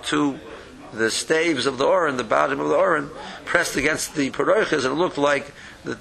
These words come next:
the two breasts of a woman's, and that's where Kadosh Baruch Hu dwelled amongst the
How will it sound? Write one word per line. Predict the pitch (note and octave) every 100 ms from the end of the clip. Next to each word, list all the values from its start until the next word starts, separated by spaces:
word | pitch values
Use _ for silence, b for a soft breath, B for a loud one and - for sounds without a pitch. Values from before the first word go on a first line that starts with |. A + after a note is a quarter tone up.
| -
the | D3 B2+
two | - E3
breasts | B2+ D3+ C#3+ -
of | C3
a | C#3
woman's, | C#3 B2+ A2+ A2
and | B2
that's | C3 D#3+ -
where | D#3
Kadosh | - D#3 -
Baruch | E3
Hu | C#3 D3
dwelled | D3 G3+ F#3 D3+
amongst | D#3 E3+ D3 -
the | D3+